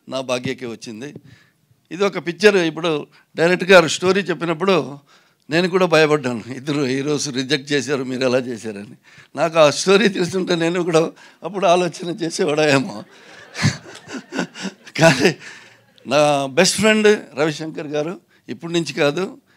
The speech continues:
ఎప్పటి నుంచో, నైంటీస్ నుంచి మేము ఇద్దరు ఫ్రెండ్స్. మార్నింగ్ వాకింగ్ కానీ అన్నీ, he is all well wisher also, my, my well wisher also. నాకు ఫోన్ చేసి ఫస్ట్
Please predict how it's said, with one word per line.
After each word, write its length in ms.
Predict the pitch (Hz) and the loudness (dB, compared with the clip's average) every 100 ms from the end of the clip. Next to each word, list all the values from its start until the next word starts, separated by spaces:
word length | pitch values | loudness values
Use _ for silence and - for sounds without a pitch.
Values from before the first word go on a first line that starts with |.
| _ | _
ఎప్పటి 300 | 117 110 175 | -16 -12 -6
నుంచో, 280 | 175 165 165 | -4 -4 -2
నైంటీస్ 460 | 131 151 165 156 165 | -2 -2 -4 -6 -8
నుంచి 220 | 151 165 | -8 -8
మేము 240 | 147 127 | -8 -8
ఇద్దరు 220 | 135 139 | -10 -10
ఫ్రెండ్స్. 380 | 123 120 147 - 104 _ _ _ _ - _ - | -12 -12 -10 -12 -14 _ _ _ _ -20 _ -8
మార్నింగ్ 360 | 123 147 151 | -4 -2 -2
వాకింగ్ 420 | 143 143 147 156 156 | 0 0 -2 -8 -4
కానీ 320 | 147 160 165 | -4 -4 -6
అన్నీ, 440 | - 135 151 127 _ - _ 123 | -8 -8 -8 -10 _ -20 _ -10
he 140 | 143 | -10
is 80 | 135 | -2
all 360 | 143 143 131 120 | -2 0 -2 -2
well 180 | 165 | 0
wisher 260 | 180 160 165 151 | -2 -2 0 0
also, 260 | 135 143 | -2 -8
my, 220 | 135 131 139 | -4 -4 -4
my 280 | 123 131 135 | -2 -2 -2
well 160 | 147 | -2
wisher 420 | 170 - 165 147 | -2 -2 -4 -4
also. 220 | 127 160 196 _ _ _ _ - _ _ _ _ _ | -6 -10 -14 _ _ _ _ -20 _ _ _ _ _
నాకు 640 | 127 135 127 139 135 131 | -6 -6 -4 -6 -4 -8
ఫోన్ 260 | - 175 180 | -12 -10 -6
చేసి 680 | 165 147 208 160 135 135 139 _ _ _ | -6 -4 -4 -4 -4 -6 -12 _ _ _
ఫస్ట్ 400 | - 190 - - | -4 -2 -2 0